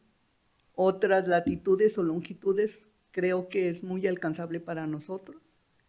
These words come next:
Y, y naturalmente la inteligencia artificial para que el, nuestros clientes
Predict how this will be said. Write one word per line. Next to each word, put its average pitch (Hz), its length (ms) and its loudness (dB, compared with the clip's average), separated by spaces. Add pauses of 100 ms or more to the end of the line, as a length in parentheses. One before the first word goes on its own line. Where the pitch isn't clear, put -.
(560)
Y, 190 220 -20 (460)
y 208 120 -2
naturalmente 202 1200 4 (220)
la 180 100 0
inteligencia 175 600 0
artificial 185 760 -4 (120)
para 170 340 2
que 175 140 0
el, 170 260 -4
nuestros 196 640 2 (1160)
clientes 240 760 0